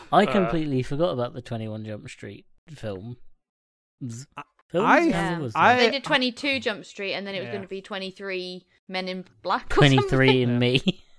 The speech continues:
Speaker 3: Yeah. It was M-, M I, M I twenty-three, I believe,
Speaker 4: <laughs> Yeah,
Speaker 3: was meant to be
Speaker 4: Twenty-three and Me, they do a D N A test, and it turns
Speaker 3: Yeah.
Speaker 4: out they're both aliens.
Speaker 3: Yeah.
Speaker 1: <laughs> Oh, that
Speaker 3: Turns
Speaker 1: would have
Speaker 3: out,
Speaker 1: been the twist,
Speaker 3: turns
Speaker 1: wouldn't it?
Speaker 3: out
Speaker 1: That would
Speaker 3: you're,
Speaker 1: have been the twist
Speaker 3: yeah.
Speaker 1: ending where they find out that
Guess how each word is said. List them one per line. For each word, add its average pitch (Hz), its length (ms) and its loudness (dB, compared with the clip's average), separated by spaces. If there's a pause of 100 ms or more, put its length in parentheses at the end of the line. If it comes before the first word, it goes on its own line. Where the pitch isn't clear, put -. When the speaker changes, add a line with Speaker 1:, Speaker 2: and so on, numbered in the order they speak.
(340)
Speaker 3:
Yeah. 120 280 -8 (280)
It 147 80 -4
was 175 220 2
M-, 185 320 6
M 190 260 8
I, 180 220 8 (100)
M 175 280 4
I 170 160 6
twenty-three, 143 760 2
I 147 40 0
believe, 151 240 2
Speaker 4:
<laughs> - 20 4
Yeah, - 60 4
Speaker 3:
was 156 220 -2
meant 147 60 -4
to 151 100 0
be 156 60 -6
Speaker 4:
Twenty-three 277 460 8
and 247 100 8
Me, 240 140 6
they 220 120 8
do 254 160 6
a 226 60 10
D 233 160 4
N 220 100 6
A 214 140 4
test, 202 300 0
and 202 80 -2
it 190 80 -6
turns 190 280 0
Speaker 3:
Yeah. 190 100 6
Speaker 4:
out 147 40 0
they're 185 100 2
both 180 280 2
aliens. 170 680 -2 (260)
Speaker 3:
Yeah. - 280 -4 (240)
Speaker 1:
<laughs> - 160 6 (440)
Oh, 170 180 8
that - 60 6
Speaker 3:
Turns 247 140 6
Speaker 1:
would 226 100 6
have 170 100 6
Speaker 3:
out, 165 40 2
Speaker 1:
been 151 80 4
the 135 60 0
twist, 151 420 -2
Speaker 3:
turns 220 240 4
Speaker 1:
wouldn't - 20 4
it? 226 40 6
Speaker 3:
out 202 60 2
Speaker 1:
That 147 80 2
would 165 60 4
Speaker 3:
you're, 165 60 4
Speaker 1:
have 156 100 0
been 147 120 -4
the 143 80 -4
twist 131 400 -2
Speaker 3:
yeah. 127 60 0
Speaker 1:
ending 127 220 -2
where 120 100 -2
they 123 120 -2
find 123 300 -4
out 127 160 -6
that 123 160 -6